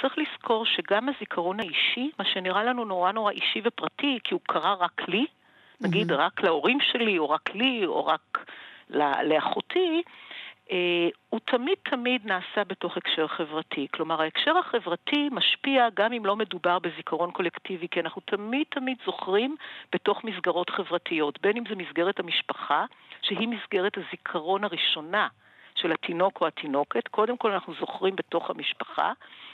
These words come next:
Speaker 1: ולימים אנחנו זוכרים בתוך קבוצות אחרות.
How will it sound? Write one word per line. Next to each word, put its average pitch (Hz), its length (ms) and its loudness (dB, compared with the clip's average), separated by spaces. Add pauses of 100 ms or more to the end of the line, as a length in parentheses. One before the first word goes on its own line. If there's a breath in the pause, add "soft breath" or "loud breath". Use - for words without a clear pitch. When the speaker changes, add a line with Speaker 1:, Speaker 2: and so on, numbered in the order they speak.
Speaker 1:
ולימים 226 520 2
אנחנו 240 260 0 (100)
זוכרים 233 360 0
בתוך 190 320 0
קבוצות 185 340 -4
אחרות. 156 520 0